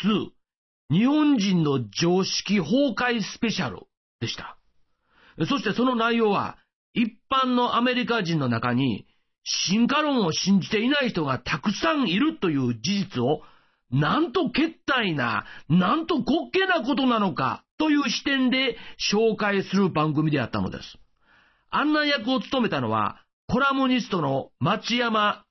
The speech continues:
智博さんという方です。彼は全米の教会や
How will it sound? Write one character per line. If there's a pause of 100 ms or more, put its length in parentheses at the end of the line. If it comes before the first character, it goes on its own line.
智
博
さ
ん
と
い
う
方
で
す。 (760)
彼
は (180)
全
米
の
教
会
や